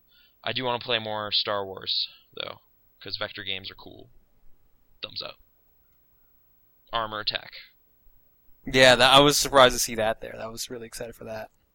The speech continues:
Speaker 1: Yeah. And I don't know, something about the bright, the brightness of those old vector games was pretty cool.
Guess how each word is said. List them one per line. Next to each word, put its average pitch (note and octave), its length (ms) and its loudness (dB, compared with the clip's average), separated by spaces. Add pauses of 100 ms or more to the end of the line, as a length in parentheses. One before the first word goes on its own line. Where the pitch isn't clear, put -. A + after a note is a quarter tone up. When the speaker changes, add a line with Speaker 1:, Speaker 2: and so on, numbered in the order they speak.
(160)
Speaker 1:
Yeah. - 220 -6 (640)
And - 140 -20 (220)
I - 40 -4
don't C#3 100 -10
know, D3 160 0
something D3 240 -4
about D3 220 0
the B2 60 -10
bright, A2+ 360 -2 (300)
the A#2+ 80 -12
brightness G2 640 -10
of G2+ 80 -12
those G#2 160 -12
old G2+ 200 -16
vector G#2+ 240 -18
games G2 300 -16
was G2 100 -14
pretty G2+ 220 -20
cool. F#2+ 220 -20